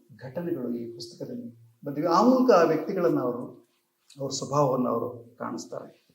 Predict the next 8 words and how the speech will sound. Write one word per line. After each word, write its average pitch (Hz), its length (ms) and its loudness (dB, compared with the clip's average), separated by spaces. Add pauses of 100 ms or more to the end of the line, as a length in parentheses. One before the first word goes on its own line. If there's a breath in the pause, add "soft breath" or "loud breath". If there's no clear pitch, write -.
(1900)
ಮತ್ತು 156 580 0
ಈ 131 360 -4
ಪ್ರಬಂಧಗಳೆಲ್ಲ 127 580 -2
ಅನೇಕ 147 400 0
ಕಡೆ - 420 -4
ಒಂದು 120 180 -10
ಆತ್ಮವಿಮರ್ಶಾತ್ಮಕವಾದ 139 1160 0
ಒಂದು, 117 420 -6